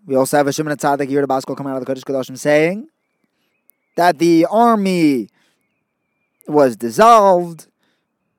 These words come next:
that the enemy said, "Let's go to the Heichal," but Gaskalaz, Gaskalagas,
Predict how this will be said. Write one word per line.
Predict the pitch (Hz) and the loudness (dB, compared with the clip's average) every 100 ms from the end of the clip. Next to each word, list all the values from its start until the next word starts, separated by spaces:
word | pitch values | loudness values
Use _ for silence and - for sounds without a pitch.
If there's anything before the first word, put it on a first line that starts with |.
| _ _ _ | _ _ _
that | - - | -20 -12
the | 110 | -8
enemy | 156 180 165 | -4 -4 -4
said, | 135 - 160 156 | -4 2 4 4
"Let's | 135 139 - | 0 -6 -2
go | 143 135 | -2 -2
to | 131 | -4
the | 113 | -4
Heichal," | 127 170 143 131 123 - _ _ _ _ _ _ _ _ | -2 0 2 2 0 -6 _ _ _ _ _ _ _ _
but | 120 101 127 | -10 -10 -8
Gaskalaz, | 143 143 - - 131 131 143 156 147 131 - - _ _ _ _ _ _ _ _ _ _ | -6 -6 -10 -12 -8 -4 0 0 0 -4 -14 -20 _ _ _ _ _ _ _ _ _ _
Gaskalagas, | 127 - 120 131 165 151 127 - - | -12 -10 -8 -4 -2 -2 -4 -8 -12